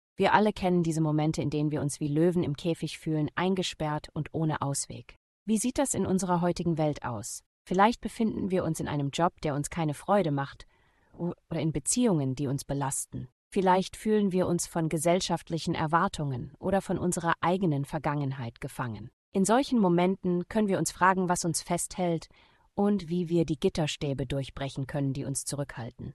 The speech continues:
Manchmal ist der erste Schritt zur Freiheit, unsere Situation zu erkennen und den Mut zu fassen, etwas zu verändern.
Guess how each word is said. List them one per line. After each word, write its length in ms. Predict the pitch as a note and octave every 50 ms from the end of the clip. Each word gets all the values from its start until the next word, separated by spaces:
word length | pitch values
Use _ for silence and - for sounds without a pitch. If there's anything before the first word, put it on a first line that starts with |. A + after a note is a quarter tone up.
| _ _ _ _ _ _ _ _ _ _ _ _ _ _ _ _ _ _
Manchmal 420 | - F#3+ G3+ A3 - - G3+ G3 F3+
ist 160 | - - -
der 100 | - -
erste 300 | - E3 E3+ - - F3+
Schritt 280 | - - - E3+ - -
zur 140 | - D#3
Freiheit, 680 | C3+ - - - C3+ D3 D#3 D#3+ D#3+ D#3+ D#3+ D#3 - -
unsere 320 | - D#3+ D#3+ D3+ D#3+ D3 D#3
Situation 640 | C#3 D#3+ D#3 - E3 D3+ C#3+ - - - D3+ D#3 D3+
zu 120 | - D#3+
erkennen 540 | - C3+ C#3+ - - D#3+ D3+ E3 D#3+ E3+ E3 _ - - _ -
und 160 | - E3+ -
den 140 | E3+ D#3+ D#3
Mut 260 | D#3+ F3+ A3 - -
zu 140 | - - F3
fassen, 420 | - - D3+ D3+ - - D#3+ C#3+
etwas 380 | - C#3+ - - D3+ D3 - -
zu 100 | - D#3+
verändern. 580 | - - F3+ - E3+ F3 D#3+ C3+ A#2+ - B2